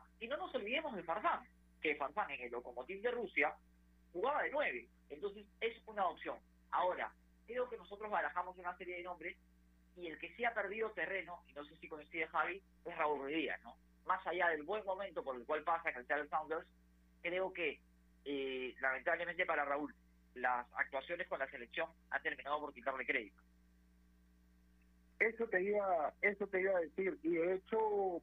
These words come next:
Speaker 2: parte de la filosofía de Ricardo Areca y algo que él ha comentado en innumerables ocasiones, es que el rendimiento que tiene cada jugador convocado en la selección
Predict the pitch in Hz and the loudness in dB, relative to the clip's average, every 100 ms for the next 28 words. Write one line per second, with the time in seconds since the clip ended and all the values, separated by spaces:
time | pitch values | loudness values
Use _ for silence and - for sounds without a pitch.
0 | - 190 185 202 202 175 151 135 143 139 | 0 2 2 2 4 4 4 2 0 0
1 | 139 135 185 185 170 131 123 165 165 170 | 0 -2 4 6 6 0 2 2 4 2
2 | 151 135 131 123 123 135 160 165 180 165 | 4 2 2 2 2 4 4 2 2 2
3 | 147 147 160 175 170 170 - 127 156 165 | 4 4 4 2 2 0 0 2 4 2
4 | 170 147 127 139 165 160 139 127 123 127 | 2 2 2 2 2 2 -2 -6 -8 -2
5 | 120 135 160 156 143 131 123 120 151 151 | 2 4 4 2 0 0 -2 0 2 2
6 | 196 - - - - - - 165 - 190 | 2 -2 -20 -20 -20 -8 -2 0 6 8
7 | 180 160 156 147 147 170 226 220 196 220 | 8 4 2 0 -2 2 6 6 4 0
8 | 214 147 175 170 139 127 190 190 - 147 | 2 2 2 4 4 4 4 2 0 2
9 | 160 175 175 156 147 175 151 127 - 214 | 2 2 0 -2 2 2 2 0 0 0
10 | 254 233 - 220 196 175 - 220 302 | 2 2 2 2 2 2 0 0 0